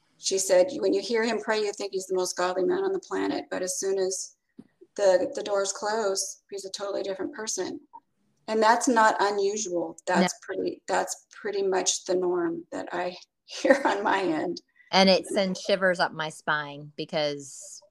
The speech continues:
Speaker 2: yes, yeah, the games. And we know that God sees all, hears all, and knows all. God, God is not fooled by that, but
Speaker 1: Mm-hmm.
Speaker 2: it's terrifying to me how many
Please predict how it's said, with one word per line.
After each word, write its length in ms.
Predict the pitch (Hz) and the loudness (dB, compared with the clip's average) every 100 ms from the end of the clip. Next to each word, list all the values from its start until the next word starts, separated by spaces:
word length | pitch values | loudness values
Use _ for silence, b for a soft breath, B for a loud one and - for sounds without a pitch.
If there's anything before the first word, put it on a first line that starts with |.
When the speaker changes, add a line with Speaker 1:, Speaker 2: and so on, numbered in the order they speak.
| - | -8
Speaker 2:
yes, 640 | 165 107 156 - - - | -4 -4 -6 -16 -16 -16
yeah, 360 | - 160 139 139 | -8 -6 -6 -6
the 100 | 156 | -6
games. 520 | 160 170 160 151 151 | -2 2 2 0 -4
And 300 | - 175 170 - _ | -2 0 -2 -6 _
we 440 | 170 175 202 214 220 | -12 -2 4 6 8
know 200 | 185 180 | 8 6
that 160 | 165 | 4
God 300 | 160 160 156 | 6 4 4
sees 240 | - 170 165 | -6 -6 -4
all, 140 | 151 | -4
hears 260 | 151 160 147 | -4 -6 -6
all, 160 | 147 | -6
and 120 | 143 143 | -6 -6
knows 240 | 143 143 | -8 -6
all. 240 | 123 151 151 | -4 -4 -2
God, 240 | 170 160 165 - - | 6 6 6 -2 0
God 240 | 170 170 | 4 4
is 180 | 170 147 | 0 -10
not 640 | 151 151 160 170 175 165 - | -16 -14 -6 2 4 4 0
fooled 380 | - 170 175 175 | -14 -12 -10 -8
by 180 | 214 240 | -8 -8
that, 340 | 247 247 - _ b b b | -10 -10 -14 _ b b b
but 280 | 175 175 | -8 -6
Speaker 1:
Mm-hmm. 120 | 165 190 | -4 -6
Speaker 2:
it's 220 | - - | -12 -20
terrifying 600 | - 202 180 175 165 151 | -8 -2 -2 -2 -4 -6
to 100 | 147 156 | -14 -14
me 120 | 151 | -12
how 180 | 151 147 | -6 -6
many 200 | 143 | -6